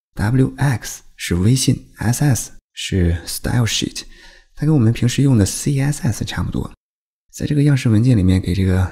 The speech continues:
点儿 container 这个类定义了一些样式，里面用了一些 flag box 样式的属性。宁浩网有一个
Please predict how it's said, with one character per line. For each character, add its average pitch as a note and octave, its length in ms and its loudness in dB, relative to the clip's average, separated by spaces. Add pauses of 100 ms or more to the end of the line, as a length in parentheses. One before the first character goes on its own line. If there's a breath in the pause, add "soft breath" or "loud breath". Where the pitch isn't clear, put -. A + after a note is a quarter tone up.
点 - 140 -2
儿 F#2 100 0
container B2+ 680 0
这 F#2 120 2
个 F2+ 100 2
类 F#2 180 2
定 F2+ 200 0
义 F2 60 4
了 F2 100 4
一 F2 60 4
些 F2 160 -2
样 F2 180 2
式， - 220 -6 (640 loud breath)
里 - 100 2
面 F#2 140 2
用 C#3+ 140 6
了 A2+ 80 6
一 G2+ 40 4
些 F#2+ 180 2
flag G#2+ 420 0 (120)
box B2 340 -2
样 F2 180 2
式 F#2 140 -2
的 F2 80 4
属 - 220 -4
性。 - 180 -4 (720 loud breath)
宁 - 160 0
浩 C#3+ 120 0
网 A2 160 4
有 F#2 120 4
一 F2 100 4
个 F2+ 500 0